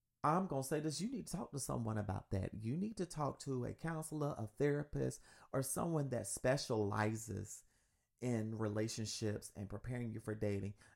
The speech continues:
Now, I don't listen to all these relationship gurus 'cause half of them, they are divorced and half of them are passport bros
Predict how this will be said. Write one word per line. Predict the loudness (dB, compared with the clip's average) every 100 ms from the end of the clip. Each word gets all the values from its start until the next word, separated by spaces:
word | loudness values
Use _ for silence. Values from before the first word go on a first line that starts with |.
| -4
Now, | 0 2 2 0 -4 _ _ -2 4
I | 6
don't | 4
listen | 2 2
to | 6
all | 10 10
these | 8 4
relationship | 4 6 6 4 4 2 6
gurus | 6 8 6 4
'cause | 0
half | 4 4 6
of | 6
them, | 4 2 -2 -20 -2
they | 6 6
are | 6
divorced | 4 4 6 6 4
and | 4
half | 4 6
of |
them | 6
are | 6
passport | 6 4 4 4 4 6
bros | 8 8 8 4